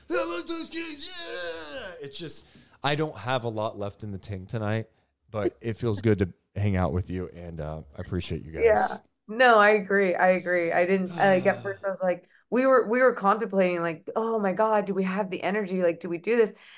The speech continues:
Speaker 2: And it's, like, one of those things that I've noticed with our community, every single time there's, like,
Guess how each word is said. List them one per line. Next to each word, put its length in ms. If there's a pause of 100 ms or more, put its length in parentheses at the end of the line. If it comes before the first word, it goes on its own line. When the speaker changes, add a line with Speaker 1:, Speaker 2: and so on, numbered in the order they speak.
Speaker 2:
And 140
it's, 120
like, 180
one 120
of 60
those 160
things 360
that 200
I've 160
noticed 380
with 200
our 220
community, 640
every 240
single 220
time 460
there's, 240
like, 240